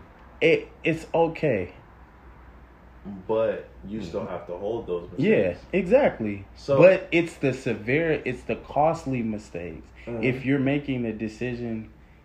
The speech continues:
Speaker 1: and it's costly, then that's different.
Speaker 2: Yeah.
Speaker 3: Mm.
Speaker 1: There's sacrifices you're gonna have to make as a parent.
Speaker 2: Yeah.
Speaker 1: And it's just, that's when you as a parent, you,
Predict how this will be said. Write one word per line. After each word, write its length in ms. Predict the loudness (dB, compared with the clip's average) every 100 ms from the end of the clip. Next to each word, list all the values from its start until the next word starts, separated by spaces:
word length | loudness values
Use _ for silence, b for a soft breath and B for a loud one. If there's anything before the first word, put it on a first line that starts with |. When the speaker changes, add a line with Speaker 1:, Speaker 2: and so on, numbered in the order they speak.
| -10 -4
Speaker 1:
and 180 | -2
it's 200 | -4 -8 -14
costly, 720 | -2 0 0 -2 -8 -10 -10 -16 -20 -20 -10
then 220 | -6 -2 0
that's 280 | 0 -2
different. 600 | -8 -4 -2 -4 -10 -16 -18 -12
Speaker 2:
Yeah. 200 | -6 -6 -6 -10
Speaker 3:
Mm. 100 | 0
Speaker 1:
There's 260 | 2 2 4
sacrifices 800 | 4 4 4 4 4 4 0 -2
you're 120 | 0
gonna 240 | 0 0
have 180 | -2 -2
to 80 | -2
make 320 | -2 -2 -4 -2
as 220 | -2 -2
a 80 | -8
parent. 500 | -6 -6 -6 -10 -16 -20 -20 -18 -10
Speaker 2:
Yeah. 240 | -6 -6 -2
Speaker 1:
And 220 | 0 0 0
it's 200 | -4 -2
just, 380 | 0 0 -2 -14 0
that's 360 | 4 4 2 -4
when 280 | -2 0
you 160 | 2 2
as 140 | 2 -2
a 60 |
parent, 460 | -6 -6 -4 -6 -8 -8
you, 160 | -6